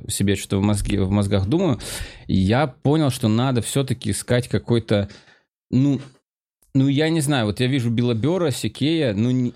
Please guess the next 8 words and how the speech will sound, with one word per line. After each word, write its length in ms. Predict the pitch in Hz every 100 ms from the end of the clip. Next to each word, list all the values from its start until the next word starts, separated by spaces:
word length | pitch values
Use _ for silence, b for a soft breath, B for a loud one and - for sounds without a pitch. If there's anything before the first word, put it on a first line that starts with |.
| -
я 220 | 113 151
думаю, 280 | 156 139 110
что 180 | - 107
протянуть 480 | - 110 123 143
в 40 | -
стендапе, 720 | 113 104 131 160 110 90 -
э, 280 | 95 101 95 85 69 -
это, 440 | - 113 113 120